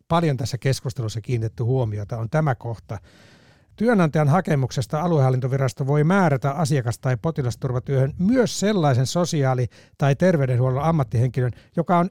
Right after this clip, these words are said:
irtisanoutunut työtaistelutoimenpiteenä kunnan tai kuntayhtymän, yhtymän palveluksesta.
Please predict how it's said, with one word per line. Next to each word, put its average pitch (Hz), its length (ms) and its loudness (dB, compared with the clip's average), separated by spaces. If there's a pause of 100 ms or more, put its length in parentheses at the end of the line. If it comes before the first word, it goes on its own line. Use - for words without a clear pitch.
(120)
irtisanoutunut 135 1500 0 (220)
työtaistelutoimenpiteenä 123 1300 0
kunnan 170 420 0
tai 131 200 -2
kuntayhtymän, 117 680 -2 (160)
yhtymän 117 380 -2
palveluksesta. 110 680 -6